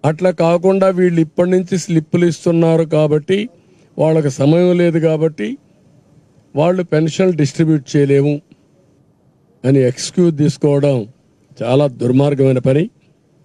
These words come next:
ఇది చాలా దారుణం. పదమూడో తారీఖున జరిగే ఎన్నికలకి మొదటి తారీఖు నుంచి స్లిప్పులు ఇస్తారంట. ఎవడు నేర్పిస్తారు అడ్మినిస్ట్రేషన్?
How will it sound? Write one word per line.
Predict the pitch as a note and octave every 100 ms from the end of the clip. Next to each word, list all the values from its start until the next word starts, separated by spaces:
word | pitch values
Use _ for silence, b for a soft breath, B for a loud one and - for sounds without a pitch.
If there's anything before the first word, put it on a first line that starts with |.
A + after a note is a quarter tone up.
| -
ఇది | B2+ B2+ -
చాలా | A#2 C#3 C#3 A#2+ - _
దారుణం. | G#2 C3 D3 D3+ F#3+ _ _ _ _ _ _ -
పదమూడో | C3 C#3+ D#3+ E3 E3 D#3+
తారీఖున | D#3 D3+ D3+ D3+ C#3+
జరిగే | C3+ C3+ C3+ D3 B2+ B2+ _ _ A#2
ఎన్నికలకి | B2 D3+ D3+ D#3+ D#3+ G#3+ C4+ _ _ _ _ -
మొదటి | A#2+ C#3 F3+ F3
తారీఖు | E3+ D#3+ D#3 D3
నుంచి | F3+ G3
స్లిప్పులు | F3+ E3+ D#3 C3+
ఇస్తారంట. | B2+ G#2 - - _ _ _ _ _ _ _ _ _ _ _ _ _ _ _ _ _ _ -
ఎవడు | G#2 B2+
నేర్పిస్తారు | D3 F3+ F#3 F3 F3 C#3
అడ్మినిస్ట్రేషన్? | B2+ C#3 C#3 - B2+ - D3+